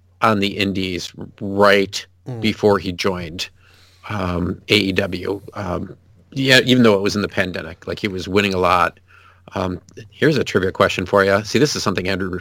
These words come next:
Speaker 1: Andrew would do.
Speaker 2: <laughs>
Speaker 1: Do you know who Wheeler Yuta was in Chikara?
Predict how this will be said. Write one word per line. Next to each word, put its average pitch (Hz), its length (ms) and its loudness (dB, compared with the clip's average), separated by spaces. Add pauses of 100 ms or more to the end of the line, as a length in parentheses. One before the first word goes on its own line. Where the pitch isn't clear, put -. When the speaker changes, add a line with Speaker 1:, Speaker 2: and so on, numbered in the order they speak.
(120)
Speaker 1:
Andrew 95 300 0
would 90 120 -8
do. 92 280 -8 (220)
Speaker 2:
<laughs> 143 540 0
Speaker 1:
Do 117 100 4
you 123 380 4
know 120 420 4
who 110 440 0
Wheeler 113 300 2
Yuta 104 320 4
was 90 360 -2
in 98 160 -8
Chikara? 92 580 -2